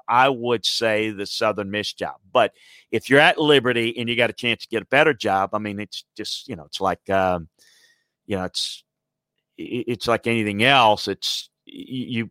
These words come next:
you wanna make sure that you don't take a job that's gonna put you further down. I, I think that he's got it. I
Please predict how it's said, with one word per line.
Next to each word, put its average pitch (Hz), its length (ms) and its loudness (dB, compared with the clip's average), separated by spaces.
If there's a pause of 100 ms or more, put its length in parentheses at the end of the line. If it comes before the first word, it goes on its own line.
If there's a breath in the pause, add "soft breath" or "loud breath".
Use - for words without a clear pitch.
you 117 200 -6
wanna 131 280 4
make 123 200 4
sure 127 280 6
that 107 260 4
you 120 180 0
don't 120 360 2
take 120 240 0
a 113 40 4
job 110 360 6
that's 110 200 2
gonna 104 220 -2
put - 320 -2
you 101 240 0 (500 loud breath)
further 113 300 4
down. 110 380 4
I, 107 200 4
I 117 140 2
think 147 340 -2
that 117 200 4
he's 131 260 0
got 120 200 6
it. 113 200 2
I 135 120 4